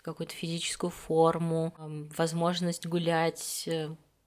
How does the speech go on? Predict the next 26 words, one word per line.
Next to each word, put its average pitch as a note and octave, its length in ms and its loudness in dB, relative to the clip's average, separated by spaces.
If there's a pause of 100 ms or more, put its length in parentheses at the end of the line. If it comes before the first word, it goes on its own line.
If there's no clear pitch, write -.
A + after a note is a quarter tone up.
(180)
ночью D#3+ 560 0
не D#3+ 100 2
до D#3+ 140 4
двух G#3 240 2
часов, D3+ 600 2
а D#3+ 240 -2
до D#3+ 140 0
четырех, F3 760 0
хотя E3+ 400 -2
это D#3 320 -6 (300)
не F3 100 0
так D#3 220 -2
часто E3 320 -2
было E3 160 4
про E3 180 0
меня, F3 580 2
даже D#3+ 420 0
на D#3 140 0
Новый D#3 280 -2
год E3+ 380 -2
в D#3+ 60 -10
два D#3+ 200 -4
часа - 260 0
я D#3 240 0
обычно D#3 500 -2
вырубаюсь. D#3 640 -4